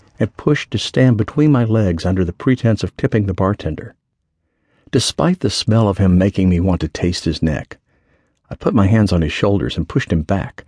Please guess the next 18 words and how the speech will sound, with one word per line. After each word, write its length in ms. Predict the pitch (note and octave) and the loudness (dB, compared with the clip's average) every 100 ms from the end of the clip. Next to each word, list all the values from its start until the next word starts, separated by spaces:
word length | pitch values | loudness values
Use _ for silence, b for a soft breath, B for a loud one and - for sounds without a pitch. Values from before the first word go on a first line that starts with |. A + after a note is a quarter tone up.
| b b | b b
determined 480 | G2+ - C#3+ D#2+ E2+ | -6 0 2 2 2
not 200 | A2+ - | 0 0
to 60 | |
be 100 | F2+ | -4
distracted. 680 | D#2+ C2+ - D2 - - - _ _ _ _ _ _ _ _ _ | -4 -4 -2 -4 -4 -12 -14 _ _ _ _ _ _ _ _ _
"What 240 | - D#3+ - | 0 0 0
job?" 420 | F#2+ C2 - - _ _ _ _ _ _ _ _ _ _ _ _ _ - | -4 -4 -6 -18 _ _ _ _ _ _ _ _ _ _ _ _ _ -2
"Hand 360 | C3 C#3 F#2+ | 2 2 2
model," 480 | D#2 B1 G#1 C2 - _ | 0 0 0 -4 -8 _
he 160 | - E2+ | -6 -6
said. 440 | - C2 - - _ _ _ _ _ _ _ _ | -2 -4 -6 -14 _ _ _ _ _ _ _ _
I 140 | - G2+ | -2 0
almost 460 | A#2+ A#2 G#2+ - | 4 4 2 0
snorted 360 | - A#2+ G#2+ E2+ | 0 2 2 0
a 60 | E2+ | 0
laugh. 560 | F2 F2+ - - - _ _ _ _ _ _ _ _ _ - | 0 -2 -6 -14 -20 _ _ _ _ _ _ _ _ _ -4
"You're 120 | F3 | -4
kidding. 480 | - - F2+ B1 | -2 0 0 -2